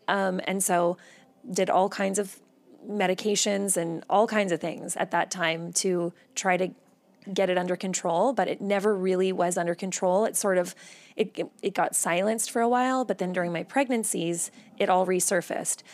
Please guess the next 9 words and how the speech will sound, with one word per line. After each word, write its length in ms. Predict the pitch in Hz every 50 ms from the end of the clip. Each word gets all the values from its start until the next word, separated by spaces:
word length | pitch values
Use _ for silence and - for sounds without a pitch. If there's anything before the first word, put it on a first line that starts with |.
| - - -
And 160 | - 202 214 208
so 160 | 220 202 190
that's 360 | 175 180 196 208 220 - -
really 260 | 202 196 190 185 180
something 460 | 170 - 196 180 175 - 185 175 170 170
that 100 | 160 160
I 120 | 160 165
know 260 | 160 165 165 165 165
is 300 | 165 156 165 - - -